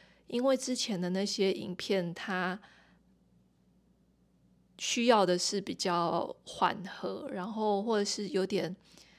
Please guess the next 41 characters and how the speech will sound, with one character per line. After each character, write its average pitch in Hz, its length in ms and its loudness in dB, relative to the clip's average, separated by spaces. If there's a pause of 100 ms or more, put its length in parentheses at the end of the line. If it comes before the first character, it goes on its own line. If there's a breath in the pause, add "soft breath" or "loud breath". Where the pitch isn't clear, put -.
(240 soft breath)
优 247 240 8
雅， 185 260 0
有 185 140 4
点， 180 400 0 (480 soft breath)
嗯， 185 580 -4 (440)
是 247 440 2 (120)
sophisticated， 208 1300 0
就 226 120 -2
是 247 160 -2
一 233 120 -4
些， 220 360 2 (640 loud breath)
嗯， 180 580 -2 (120)
非 254 180 6
常， 180 460 -2 (1300 soft breath)
非 262 120 2
常 233 220 2
gay 208 180 8
bye 202 240 6
吗？ 185 240 2
我， 175 220 2 (240)
我， - 240 -10
我 190 80 -2
说 240 200 4
gay 233 200 4
bye 220 180 4
又 208 120 6
不 202 160 -8
好， - 120 -8
好 - 160 -8
像 214 180 2
不 185 80 -2
对， 190 260 4
他 208 120 0
们 214 160 0
真 208 160 2
的 196 60 0
很 185 120 -2
好 - 220 -6
听， 156 360 -8
就 214 140 -4
是 226 300 0